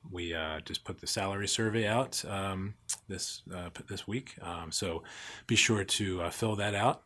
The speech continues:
and, uh, help us to compile the most comprehensive, uh, look at industry salaries on both the agency and the client side.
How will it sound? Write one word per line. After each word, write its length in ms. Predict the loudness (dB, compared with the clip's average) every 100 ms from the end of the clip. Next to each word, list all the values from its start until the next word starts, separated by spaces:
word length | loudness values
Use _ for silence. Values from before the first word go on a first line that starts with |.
| -8
and, 300 | -6 -4 -4
uh, 160 | -2 -2
help 240 | -2 -2
us 160 | -4 -2
to 120 | -4
compile 400 | -6 -6 -4 -4
the 80 | -4
most 280 | -4 -4 -2
comprehensive, 880 | -2 -2 -2 -2 -2 -2 -4 -8 -8
uh, 300 | -6 -6 -6
look 400 | -4 -2 -2 -4 -2
at 220 | 0 0 -4 -20 -20 -20 _
industry 420 | 0 2 4 2
salaries 540 | 2 2 2 0 -2 -4
on 140 | -6
both 160 | -6 -4
the 120 | -4
agency 460 | -4 -2 -4 -4 -6
and 240 | -6 -6
the 140 | -8
client 360 | -6 -4 -4 -2
side. 380 | 0 2 0